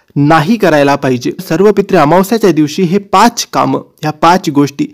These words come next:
चुकून सुद्धा आपल्या घरात होणार नाही, याची काळजी घ्या.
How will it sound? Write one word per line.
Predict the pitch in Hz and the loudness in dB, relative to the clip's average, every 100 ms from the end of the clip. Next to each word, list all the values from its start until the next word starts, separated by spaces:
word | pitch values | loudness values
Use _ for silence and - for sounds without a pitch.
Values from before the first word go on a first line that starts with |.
| - - _ | -16 -20 _
चुकून | 175 208 202 | 0 2 0
सुद्धा | 214 196 196 | 0 0 0
आपल्या | - 185 | 2 0
घरात | 170 190 196 - - | 2 0 -2 -6 -2
होणार | 143 185 208 | 2 2 2
नाही, | 180 151 180 | 0 -2 0
याची | 135 131 190 | 0 -2 -8
काळजी | 170 131 127 151 | -4 -2 0 0
घ्या. | 151 | 0